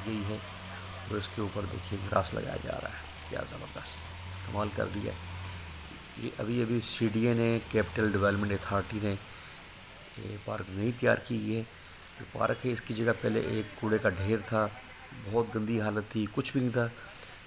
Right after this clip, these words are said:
जगह बिल्कुल खाली पड़ी थी। और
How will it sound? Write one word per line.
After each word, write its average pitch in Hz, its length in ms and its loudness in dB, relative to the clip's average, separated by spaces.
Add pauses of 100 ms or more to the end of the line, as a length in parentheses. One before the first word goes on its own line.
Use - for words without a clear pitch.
(120)
जगह 120 320 4
बिल्कुल 107 320 0
खाली 113 260 2
पड़ी 110 260 4
थी। 107 160 0 (1300)
और 110 380 0